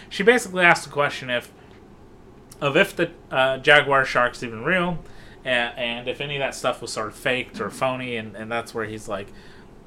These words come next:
Speaker 1: uh, or, "You're fake, and, and
Speaker 2: Yeah.
Speaker 1: you're a phony."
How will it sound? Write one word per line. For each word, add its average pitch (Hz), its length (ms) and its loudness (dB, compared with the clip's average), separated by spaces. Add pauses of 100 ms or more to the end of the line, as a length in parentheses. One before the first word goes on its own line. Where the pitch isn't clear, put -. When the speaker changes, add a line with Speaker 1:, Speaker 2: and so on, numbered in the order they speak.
(160)
Speaker 1:
uh, 101 260 -6
or, 120 140 -2 (100)
"You're 185 220 10
fake, 131 480 0
and, 117 220 -10
and 131 40 -8
Speaker 2:
Yeah. 139 160 2
Speaker 1:
you're 180 200 8
a 156 40 4
phony." 127 400 0